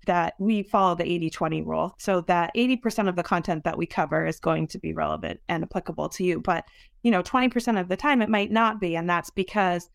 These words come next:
it's not applicable to your practice area or not as prevalent in your practice area, but it is in this area and they really need the education. And so during those times, we just ask that you're respectful and understanding and you give the other participants some time to,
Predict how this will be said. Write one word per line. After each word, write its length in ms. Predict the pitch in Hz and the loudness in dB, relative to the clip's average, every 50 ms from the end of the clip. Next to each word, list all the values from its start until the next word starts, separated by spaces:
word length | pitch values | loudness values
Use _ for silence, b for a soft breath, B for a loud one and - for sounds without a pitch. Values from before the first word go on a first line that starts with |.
| _ _ _ | _ _ _
it's 160 | - 208 - | -4 -2 2
not 160 | 247 240 240 247 | 2 4 4 4
applicable 380 | 240 254 240 - 214 214 208 | 2 0 0 0 0 0 -2
to 160 | 202 - - | -2 -4 -2
your 180 | 254 294 294 269 | 2 2 2 4
practice 460 | - 262 226 226 226 - 214 - - | 4 2 0 0 0 -2 -4 -2 0
area 500 | 196 180 175 175 170 170 165 170 175 175 - | 0 2 2 2 4 4 4 4 2 2 0
or 140 | 180 185 | 0 2
not 200 | 185 190 180 175 | 2 4 4 2
as 80 | 170 - - _ | 2 0 -2 _
prevalent 340 | - 247 226 226 208 185 165 | 0 2 2 2 2 2 0
in 60 | 180 | 0
your 120 | 180 170 | 0 0
practice 360 | 170 - 175 165 - 185 - - | 0 0 -2 -2 -2 -4 -4 -2
area, 280 | 170 160 160 160 160 - | 0 0 0 0 -2 0
but 140 | - 214 202 | 0 2 2
it 100 | 202 202 | 4 4
is 220 | 220 233 240 220 226 | 4 2 2 2 2
in 120 | 202 196 | 0 0
this 200 | 190 202 - - | 0 -2 -2 0
area 440 | 220 214 214 226 226 233 226 226 - - | 0 2 2 2 4 4 4 4 2 0
and 160 | 190 196 196 | 0 0 2
they 100 | 196 196 | 0 0
really 300 | 190 196 196 196 190 185 | 2 2 2 2 2 0
need 200 | 180 180 180 175 | -2 -2 -2 -2
the 120 | 180 185 | 0 0
education. 680 | 185 185 196 196 - - 208 202 196 - 220 220 226 220 b b b b b - | 0 0 -2 -4 -4 -4 -4 -4 -2 0 2 2 2 0 b b b b b -4
And 180 | 190 202 196 | -2 -2 0
so 220 | - 226 208 202 196 | 2 4 4 4 4
during 300 | 190 226 233 233 233 226 | 2 2 2 2 4 2
those 160 | 208 196 196 | 2 0 0
times, 320 | - - 196 185 185 - | 0 0 0 0 0 0
we 100 | 185 185 | 0 0
just 220 | 180 185 180 - 180 | 0 0 0 2 2
ask 200 | 175 180 - - | 2 2 0 -4
that 100 | 165 - | -6 -4
you're 120 | 170 170 165 | -4 -2 -2
respectful 800 | 165 160 - - - 233 233 - - - - 220 208 208 214 b b b b b - | -4 -6 -4 -2 0 0 0 -2 -4 0 2 2 2 2 -2 b b b b b -4
and 400 | - 185 175 170 170 170 175 170 165 - | -2 0 0 0 0 -2 -2 -4 -4 -2
understanding 640 | - 185 196 196 190 - 196 185 185 180 175 175 170 | 0 0 0 0 0 0 0 2 2 2 2 0 0
and 100 | 165 175 | 0 0
you 80 | 170 | 0
give 320 | 165 - 170 170 165 160 - - | 0 0 0 0 0 -2 -2 -2
the 100 | 185 202 | 0 2
other 220 | - 202 208 196 | 2 2 2 2
participants 760 | 196 - 190 - 196 - - - 190 175 175 - _ _ _ - | 0 -2 -4 -4 -4 -8 -4 -4 -4 -2 -4 -6 _ _ _ -4
some 160 | 185 170 165 | -2 -2 0
time 260 | 160 - 190 180 175 170 | 0 0 0 0 0 0
to, 260 | - - 170 160 156 | -2 -2 -2 -2 -2